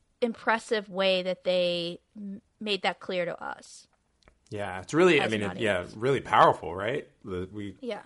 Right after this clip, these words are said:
Speaker 2: I, you feel, you feel the struggle <laughs> in
Speaker 1: Yeah.
Speaker 2: the scene, in, in the moment. It's great.
Speaker 1: I only wish, and my only criticism really is gonna be that, um, like, I understand why Boomer's freaking out.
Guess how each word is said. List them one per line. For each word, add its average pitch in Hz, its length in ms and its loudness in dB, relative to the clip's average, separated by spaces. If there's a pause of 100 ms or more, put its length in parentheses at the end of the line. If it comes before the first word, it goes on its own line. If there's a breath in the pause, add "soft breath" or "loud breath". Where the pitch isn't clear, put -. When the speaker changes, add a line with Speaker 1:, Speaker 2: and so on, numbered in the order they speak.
(100)
Speaker 2:
I, 98 140 -8 (120)
you 107 160 -6
feel, 120 680 0 (520)
you 95 140 -6
feel 107 440 -2
the 85 100 -6
struggle 76 480 -8 (160)
<laughs> - 120 -8
in 143 300 2
Speaker 1:
Yeah. 104 160 -4
Speaker 2:
the 101 160 -2
scene, 98 360 -4
in, 87 100 -8
in 87 220 -8
the 85 60 -10
moment. 80 440 -10 (240)
It's - 140 -20
great. 80 380 -8 (1160 loud breath)
Speaker 1:
I 311 300 6
only 330 300 -4
wish, 208 640 -4
and 220 100 -12
my 202 160 -8
only 208 200 -8
criticism 208 680 -10
really 185 300 -6
is 190 180 -12
gonna 190 320 -10
be 185 240 -10 (120)
that, 175 380 -8 (200)
um, 180 420 -10 (560)
like, 226 160 -4
I 226 120 2
understand 247 640 -2
why 196 180 0
Boomer's 185 360 -8
freaking 180 380 -8
out. - 280 -10